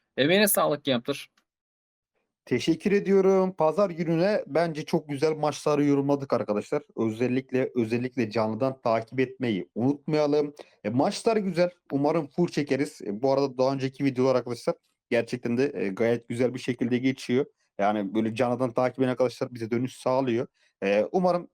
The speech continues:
Speaker 2: e, sizler de canlıdan takip edersiniz. Güzel kazançlar sağlarsınız arkadaşlar.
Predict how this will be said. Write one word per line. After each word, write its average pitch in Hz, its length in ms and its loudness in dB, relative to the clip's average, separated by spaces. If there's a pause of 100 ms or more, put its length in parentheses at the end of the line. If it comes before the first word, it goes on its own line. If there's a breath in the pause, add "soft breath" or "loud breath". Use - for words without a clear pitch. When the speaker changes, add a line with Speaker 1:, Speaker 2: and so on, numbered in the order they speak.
(100)
Speaker 2:
e, 107 220 2
sizler 143 320 -2
de 139 100 0
canlıdan 131 320 0
takip 131 380 -2
edersiniz. 117 480 -4
Güzel 113 220 0
kazançlar 110 400 -2
sağlarsınız 113 640 -2
arkadaşlar. - 400 -6